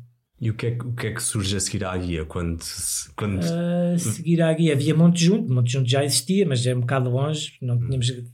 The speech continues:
Speaker 2: grandes transportes. Na, em Monte Junto já havia, eh, Monte Junto Velho, havia a,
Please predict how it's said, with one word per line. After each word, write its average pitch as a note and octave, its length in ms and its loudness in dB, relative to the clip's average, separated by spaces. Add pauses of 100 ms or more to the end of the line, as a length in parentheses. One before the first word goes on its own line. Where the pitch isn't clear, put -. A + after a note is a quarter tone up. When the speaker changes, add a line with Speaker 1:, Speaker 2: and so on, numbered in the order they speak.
(120)
Speaker 2:
grandes C3 300 -4
transportes. C#3+ 720 -4 (560)
Na, B2+ 300 -4
em C3 80 -4
Monte C3 240 0
Junto C#3 220 -2
já D3 160 2
havia, D3+ 320 -2
eh, C3 640 0 (260)
Monte B2+ 220 -4
Junto C3 260 -2
Velho, D3+ 240 0
havia A#2 240 -2
a, A2+ 480 -4